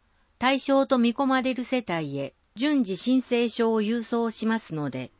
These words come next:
申請書の内容を確認の上、必要事項を記入し、ご提出ください。七月末頃までに申請書が届かない場合は、区ホームページから印刷してください。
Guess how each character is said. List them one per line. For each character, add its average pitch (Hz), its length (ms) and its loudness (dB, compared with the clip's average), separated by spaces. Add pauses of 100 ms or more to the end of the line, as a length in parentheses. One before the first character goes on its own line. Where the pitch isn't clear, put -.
申 269 280 -2
請 254 240 2
書 247 160 -2
の 240 160 2
内 226 280 2
容 208 300 2
を 202 60 0
確 196 300 -6
認 226 220 2
の 180 260 0
上、 165 320 -4 (240)
必 - 260 -8
要 262 240 0
事 226 200 -6
項 165 300 0
を 135 80 -6
記 170 200 -4
入 190 260 -2
し、 156 300 -12 (240)
ご 180 140 -2
提 220 280 0
出 - 240 -8
く 180 140 -6
だ 165 120 -2
さ 151 200 -12
い。 127 100 -14 (1300)
七 - 280 -6
月 262 260 0 (140)
末 233 140 -6
頃 240 260 0
ま 170 140 0
で 151 160 -2
に 139 240 -6
申 247 300 -2
請 233 260 -2
書 226 160 -2
が 220 100 0
届 214 300 -2
か 233 120 2
な 165 140 -2
い 143 120 -6
場 139 260 -2
合 139 200 -4
は、 127 200 -8 (280)
区 254 260 -2
ホ 226 200 2
ー - 20 2
ム 247 200 2
ペ 240 180 0
ー 220 40 -4
ジ 160 140 -8
か 131 140 -6
ら 127 100 -4
印 170 200 -6
刷 160 320 -8
し - 80 -12
て 147 120 -10
く 147 120 -8
だ 131 120 -8
さ 123 200 -12
い。 - 160 -16